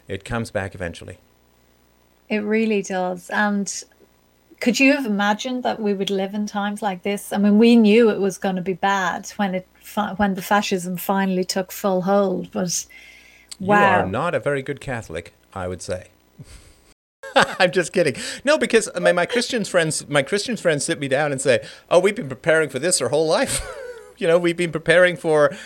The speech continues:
Speaker 1: you know, the mark of the beast, the end times, the, you know, the things getting worse and worse, and the growing tyranny and the worship of the secular and the avoidance of the divine and the rejection of Jesus.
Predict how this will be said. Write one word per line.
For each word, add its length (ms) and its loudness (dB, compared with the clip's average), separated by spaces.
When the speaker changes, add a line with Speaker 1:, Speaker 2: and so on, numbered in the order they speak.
Speaker 1:
you 140 0
know, 40 4
the 120 0
mark 260 0
of 80 -4
the 60 -12
beast, 380 -4
the 180 -10
end 200 -2
times, 460 -4
the, 140 -2
you 200 -4
know, 200 0
the 120 -12
things 280 -6
getting 260 -4
worse 300 0
and 120 -6
worse, 360 -2
and 100 -6
the 60 -8
growing 340 -2
tyranny 460 -4
and 120 -4
the 40 -4
worship 400 -4
of 60 -20
the 80 -10
secular 500 -4
and 100 0
the 80 -4
avoidance 480 -4
of 80 -10
the 80 -12
divine 480 -6
and 80 -2
the 80 -6
rejection 480 -8
of 80 -10
Jesus. 380 -6